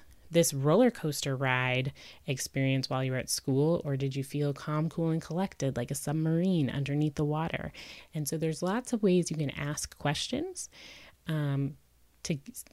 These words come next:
one, gauge where your kids are at, have an idea of what they're thinking and feeling, and give you an idea of how much support you need to offer them. But also it gives you an opportunity as the adult to model and get an example,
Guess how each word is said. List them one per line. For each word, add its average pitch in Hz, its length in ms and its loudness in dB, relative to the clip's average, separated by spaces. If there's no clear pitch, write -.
one, 190 420 6
gauge 151 320 4
where 156 100 2
your 127 120 2
kids 247 320 0
are 139 60 4
at, 131 120 0
have 143 160 0
an 135 80 0
idea 139 640 0
of 131 120 -4
what 131 300 -2
they're 165 200 2
thinking 143 400 -2
and 127 120 0
feeling, 127 400 0
and 123 140 -2
give 127 160 -2
you 131 80 2
an 123 80 2
idea 123 300 0
of 120 60 -6
how - 240 -4
much - 340 -2
support - 500 0
you 165 80 0
need 139 180 4
to - 120 -6
offer 139 360 0
them. 285 220 2
But 190 200 0
also 208 440 0
it 160 80 -2
gives 147 320 -2
you 175 320 4
an 247 80 8
opportunity 135 720 0
as 143 220 -2
the 185 160 0
adult 135 320 -4
to 139 120 -6
model 135 840 -2
and 143 140 0
get 139 180 0
an 160 100 0
example, 143 920 -2